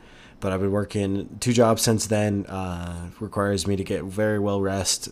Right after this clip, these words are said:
uh, lots of sleep, um, and with more, uh, financial cur-, cushion, I guess, comes a little less stress. So I have been sleeping a lot better. My attitude, um, and energy levels have just improved greatly. Um,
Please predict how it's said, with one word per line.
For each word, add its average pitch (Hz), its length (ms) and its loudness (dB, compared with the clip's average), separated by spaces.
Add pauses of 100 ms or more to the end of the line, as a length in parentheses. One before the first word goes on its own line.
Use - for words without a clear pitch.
uh, 92 380 -8
lots 101 220 -2
of 90 60 2
sleep, 98 480 0 (440)
um, 90 480 -8 (120)
and 92 500 -6
with 98 260 -4
more, 98 440 0 (800)
uh, 104 160 -2
financial 113 480 2
cur-, 120 320 4 (100)
cushion, 123 420 4
I 117 80 2
guess, 117 300 4
comes 98 260 0
a 95 40 0
little 98 220 0
less 92 200 0
stress. 107 360 0
So - 160 -2
I 90 100 -4
have 90 220 -4
been 90 120 -4
sleeping 92 380 -4
a 90 40 -4
lot 92 220 -2
better. 92 240 0
My 87 120 -4
attitude, 95 600 -2 (440)
um, 87 500 -6 (580)
and 90 240 -4
energy 101 340 0
levels 92 360 0
have 85 120 -6
just - 280 -2
improved 90 500 -4
greatly. 90 520 -4 (300)
Um, 82 420 -10